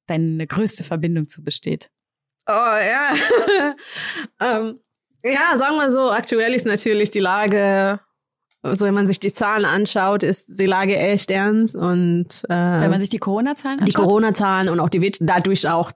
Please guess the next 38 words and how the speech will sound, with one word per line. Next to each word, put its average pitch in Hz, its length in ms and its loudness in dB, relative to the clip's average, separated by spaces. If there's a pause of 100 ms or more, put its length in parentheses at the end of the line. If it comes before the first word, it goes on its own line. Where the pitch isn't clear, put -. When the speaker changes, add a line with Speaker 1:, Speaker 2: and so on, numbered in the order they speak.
Speaker 2:
dann 139 260 -8 (300)
die 175 120 2
Wirtschaftszahlen - 580 0
natürlich, - 440 -6
also 165 220 -2
der, 156 320 -2
die 151 200 0
Wirtschaftsentwicklung. 180 680 0 (1120)
Ähm, 208 400 2 (380)
<laughs> - 320 -14
die 196 240 -2
Z-, - 260 -6 (720)
ich - 120 -6
glaube, 233 480 2 (100)
die 208 180 0
Wirtschaft 220 300 0
geht 220 160 0
zurück. 214 440 0 (380)
Und 190 60 0
das 180 140 0
heißt, 165 200 0
die 175 140 0
Armen 240 560 2
eigentlich 226 560 -2
werden 180 240 0
jetzt 170 240 -2
ärmer. 208 400 0
Und 220 80 2
das 208 160 0
heißt, 202 220 -2
es 190 260 0
wird 226 140 2
jetzt 214 160 0
ein 208 80 2
Reset 240 320 2
geben. 170 420 0
Wenn 202 160 2
die, 240 300 0